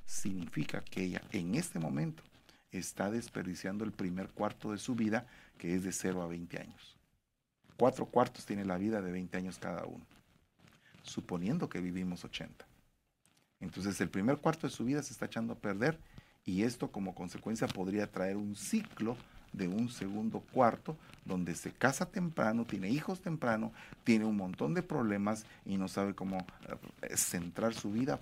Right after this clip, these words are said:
porque tomó malas decisiones en su primer cuarto de vida. Entonces ahorita es el momento todavía, si está en tu casa, de poder poner reglas claras que tiene que respetar y si no, tiene que sufrir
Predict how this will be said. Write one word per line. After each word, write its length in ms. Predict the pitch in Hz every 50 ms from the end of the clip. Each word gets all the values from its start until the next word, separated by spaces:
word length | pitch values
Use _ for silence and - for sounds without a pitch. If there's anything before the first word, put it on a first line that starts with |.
| - - -
porque 260 | 113 101 87 - 98
tomó 340 | - - 85 87 90 95 98
malas 320 | 98 98 101 104 104 104
decisiones 640 | 110 104 - 131 123 - - 104 107 120 131 - - - - - - - - -
en 140 | 107 98
su 140 | 87 - -
primer 400 | 87 - 85 80 82 85 85 -
cuarto 360 | - - 90 - - - -
de 140 | - 50 -
vida. 220 | - 62 - - - - - - - - - _ - -
Entonces 260 | _ - 98 92 - -
ahorita 400 | - 85 82 92 127 160 156 -
es 100 | 127 -
el 100 | - 95
momento 360 | 92 87 90 92 98 90 101
todavía, 580 | 98 - 104 92 90 87 92 104 104 92 82 - - -
si 200 | - - - 85
está 180 | 80 - - 165
en 80 | 190 185
tu 120 | - 180
casa, 320 | - 147 139 131 - 156 - - - - - - - - _
de 120 | - 101 95
poder 360 | - - 85 85 92 104 101
poner 300 | - - 87 90 98 95 87 90
reglas 420 | 92 98 101 92 95 92 85 - - - -
claras 640 | - 107 101 98 95 90 85 82 80 - - - - - - - - - _ _ -
que 80 | - 95
tiene 260 | - 104 98 101 101
que 140 | - - 113
respetar 500 | 113 113 - - 104 - - 139 143 - -
y 100 | - 127
si 120 | 123 -
no, 240 | 98 101 113 151 160 - - - - -
tiene 220 | - 104 95 92
que 100 | - 110
sufrir 400 | - - 120 - - 113 139 151